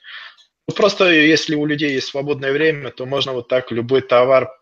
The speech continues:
просканировать и найти, а, его себестоимость, а, как на, допустим, самом в Китае, за сколько он производится, сколько он продаётся, допустим, на Walmart,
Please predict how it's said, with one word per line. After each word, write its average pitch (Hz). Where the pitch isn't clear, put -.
просканировать 135
и 113
найти, 117
а, 98
его 113
себестоимость, 123
а, 104
как 127
на, 123
допустим, 110
самом 120
в -
Китае, 156
за 127
сколько 123
он 120
производится, 113
сколько 131
он 117
продаётся, 123
допустим, 120
на 113
Walmart, 127